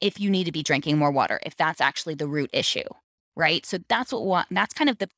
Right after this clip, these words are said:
the frame and the lens that we're looking at this procrastination from. We wanna be really aware of the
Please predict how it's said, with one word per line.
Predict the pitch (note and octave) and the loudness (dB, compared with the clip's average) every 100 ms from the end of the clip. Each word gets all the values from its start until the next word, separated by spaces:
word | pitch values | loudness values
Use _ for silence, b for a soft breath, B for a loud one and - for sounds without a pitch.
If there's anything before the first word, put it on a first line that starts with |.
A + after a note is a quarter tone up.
| - | -6
the | F3+ | -6
frame | - - F3+ D#3+ G3 | -6 -4 0 2 4
and | G3 | 4
the | D#3 | 2
lens | D3 D3+ D#3+ F3+ | 2 0 0 0
that | E3 | -2
we're | D#3+ | 0
looking | C#3+ D3+ - D#3 | -2 -2 0 2
at | D3 C#3+ - B B - | 2 0 -4 B B -10
this | E3+ | -10
procrastination | - E3 - D3 - D3+ A#2+ - - | -8 -8 -4 -4 -4 -4 -2 -2 -6
from. | - - - - _ B B - | -8 -8 -8 -14 _ B B -4
We | |
wanna | F#3 G3+ | 0 0
be | F#3 | 0
really | D#3 E3+ F#3 G#3 B3+ | -6 -4 -2 0 0
aware | A3+ G3 D#3 F3+ B3 - | 0 0 0 0 -4 -6
of | D#3 | -6
the | D#3+ D3+ D3+ | -2 0 -2